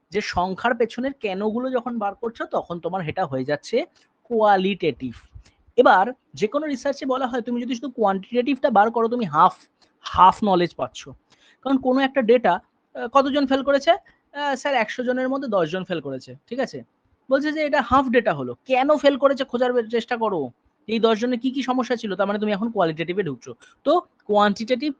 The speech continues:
প্লাস কোয়ালিটেটিভ, এটাতেই কিন্তু আমরা পুরো সিনারিওটা পাই। যদি কোনো রিসার্চার শুধুমাত্র কোয়ান্টিটেটিভ করে অথবা শুধু কোয়ালিটেটিভ করে, বেশিরভাগ ক্ষেত্রেই কিন্তু আমরা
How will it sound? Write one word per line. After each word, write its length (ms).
প্লাস 320
কোয়ালিটেটিভ, 600
এটাতেই 400
কিন্তু 240
আমরা 160
পুরো 380
সিনারিওটা 720
পাই। 300
যদি 260
কোনো 240
রিসার্চার 480
শুধুমাত্র 560
কোয়ান্টিটেটিভ 680
করে 220
অথবা 260
শুধু 300
কোয়ালিটেটিভ 600
করে, 260
বেশিরভাগ 440
ক্ষেত্রেই 400
কিন্তু 300
আমরা 440